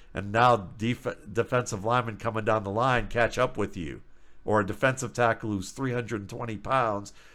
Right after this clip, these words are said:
who maybe at, you know, Kent State they couldn't catch you, but when you're playing again,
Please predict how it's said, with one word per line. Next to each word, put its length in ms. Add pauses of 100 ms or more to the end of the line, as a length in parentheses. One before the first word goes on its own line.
(180)
who 480
maybe 440
at, 220 (360)
you 100
know, 160
Kent 340
State 420
they 120
couldn't 360
catch 380
you, 260 (420)
but 340
when 140
you're 160
playing 640
again, 640